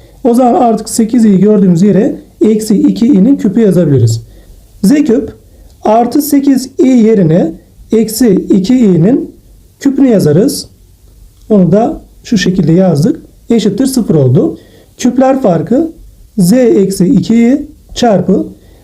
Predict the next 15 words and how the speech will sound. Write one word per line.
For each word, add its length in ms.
Burada 200
eksiyi 320
kullandıktan 440
sonra 160
yan 260
tarafta 320
hep 220
artı 320
kullanıyoruz. 460
Biliyorsunuz 460
bunu. 280
Ne 80
olacak? 420
Z'nin 420
karesi 520